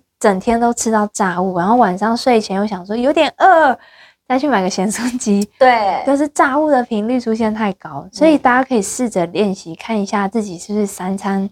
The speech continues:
Speaker 1: 甚至四餐都有出现炸物。
Speaker 2: OK，所以你们要记录。
Speaker 1: 对，要记录。然后第二个要留意的是含糖饮料。
Speaker 2: 嗯。
Speaker 1: 那个糖真的是 sugar 的那个糖，
Speaker 2: 嗯。
Speaker 1: 不是 carbohydrate，就是碳水化合物的那个糖。
Speaker 2: 嗯。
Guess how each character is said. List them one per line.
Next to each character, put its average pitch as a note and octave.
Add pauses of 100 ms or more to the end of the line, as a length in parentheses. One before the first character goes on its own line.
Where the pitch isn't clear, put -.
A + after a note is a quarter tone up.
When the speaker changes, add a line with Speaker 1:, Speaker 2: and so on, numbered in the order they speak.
Speaker 1:
甚 C4+
至 B3+
四 B3+
餐 G3+ (380)
都 A#3+
有 A#3
出 G#3
现 G#3+ (100)
炸 - (100)
物。 G3 (280)
Speaker 2:
OK， F#3+ (360)
所 C4+
以 -
你 B3
们 F3
要 F3
记 E3
录。 - (260)
Speaker 1:
对， F#3
要 G3
记 G3
录。 -
然 F#3+
后 B3+
第 D#4
二 C#4
个 A#3+
要 G#3+
留 F#3
意 A3+
的 F#3+
是 A3
含 F#3+
糖 F#3+
饮 F#3 (100)
料。 A3+ (220)
Speaker 2:
嗯。 F3+ (160)
Speaker 1:
那 D#4
个 D4+
糖 G3
真 B3
的 G#3+
是 A3
sugar A3 (340)
的 F#3
那 G#3
个 G#3
糖， -
Speaker 2:
嗯。 D#3
Speaker 1:
不 G#3
是 B3+ (420)
carbohydrate， G#3
就 -
是 G#3
碳 G#3+
水 D3+
化 F3+
合 C#3+
物 E3+
的 -
那 -
个 A3
糖。 A#3
Speaker 2:
嗯。 A3